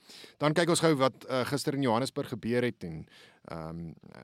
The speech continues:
soos ek gedink het sou gebeur, is die, eh, raadsvergadering waar tydens 'n burgemeester verkies word vertraag, eh,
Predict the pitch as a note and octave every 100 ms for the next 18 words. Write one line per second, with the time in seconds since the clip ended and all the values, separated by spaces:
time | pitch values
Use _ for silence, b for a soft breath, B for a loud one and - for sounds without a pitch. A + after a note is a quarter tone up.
0 | G#1+ - G#2 - - F2+ E2 A2+ C3+ -
1 | - - - A#2+ A#2+ F#2 D#2 D#2+ E2 D#2+
2 | E2+ - E2+ E2 E2 - D#2+ D2+ - -
3 | _ - E2 G2 B2+ - - A#2+ A#2 A2+
4 | G2+ - G#2 G2+ G2 F#2+ G2 F#2+ F#2 G2
5 | - - F#2+ F2+ F2+ F2 - F#2+ - -
6 | B2+ B2 D#3+ - b b b b b b
7 | b - F2+